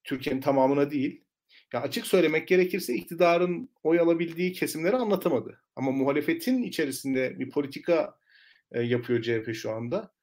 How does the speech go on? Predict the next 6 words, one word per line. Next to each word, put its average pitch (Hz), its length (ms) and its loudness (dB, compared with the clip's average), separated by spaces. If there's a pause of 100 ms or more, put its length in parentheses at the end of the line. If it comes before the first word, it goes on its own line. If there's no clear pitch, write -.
(260)
Muhalefetin 165 500 0
içerisinde 131 520 -2
konuşmak 165 600 -2
istediği 139 400 -4
insanlara 143 460 -4
konuştu. - 480 -6